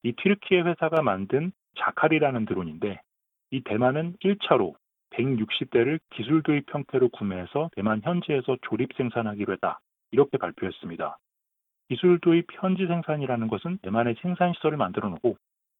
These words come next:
앞으로 대량으로 이것을 찍어내겠다, 이런 의미인데요. 이 드론은 최대 이륙 중량이 백오십오 킬로그램 정도,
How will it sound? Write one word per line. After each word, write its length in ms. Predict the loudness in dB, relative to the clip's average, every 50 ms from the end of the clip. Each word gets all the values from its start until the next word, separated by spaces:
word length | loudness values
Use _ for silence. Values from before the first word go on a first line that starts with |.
| _
앞으로 340 | -2 -2 -2 0 0 -2 -2
대량으로 540 | -2 -6 -6 0 2 4 4 4 4 2 2
이것을 280 | 0 0 -2 -4 -6 -4 -2
찍어내겠다, 560 | 0 2 2 2 2 -2 -4 -6 -6 -8 -8 -12 _ _ _ _ _ _ _
이런 200 | 0 2 2 2
의미인데요. 480 | 2 -2 -2 -6 -6 -6 -6 -6 -8 -12 _ _ _ _ _ _ _ -20 -20 _ _ _ _ _ _
이 140 | -2 -2 -2
드론은 480 | -2 -4 -4 -2 -2 -4 -4 -6 -6 -8 0
최대 180 | 2 6 6 6
이륙 200 | 6 4 0 -4
중량이 340 | -6 -4 -2 -2 0 0 -2
백오십오 680 | -2 -2 -4 -2 0 0 -2 -2 -4 -8 -10 -10 -8 -2
킬로그램 340 | 2 2 2 2 2 -4 -6
정도, 360 | -8 -8 -10 -12 -14 -16